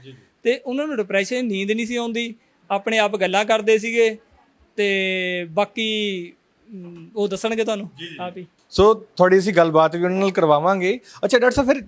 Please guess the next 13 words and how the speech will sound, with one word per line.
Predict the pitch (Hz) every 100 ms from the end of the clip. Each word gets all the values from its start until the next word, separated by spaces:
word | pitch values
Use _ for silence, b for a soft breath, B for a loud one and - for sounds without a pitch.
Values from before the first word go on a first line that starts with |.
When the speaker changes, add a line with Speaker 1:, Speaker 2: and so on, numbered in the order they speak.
| -
Speaker 1:
ਜਾਂਦੇ | 147 180 196
ਜਾਂਦੇ | 220 226
ਸਾਨੂੰ | 233 226 214
ਜਿਹੜਾ, | 208 220 240 233 - - 165
ਅ, |
ਤੁਸੀਂ | 160 185 226
ਉਹ |
ਤਾਂ | 226 254 233
ਜਿਹੜਾ | 156 147 156 208
ਤੁਸੀਂ | 190 180
ਦੱਸ | 175 139 -
ਰਹੇ | 180
ਸੀ | 170 156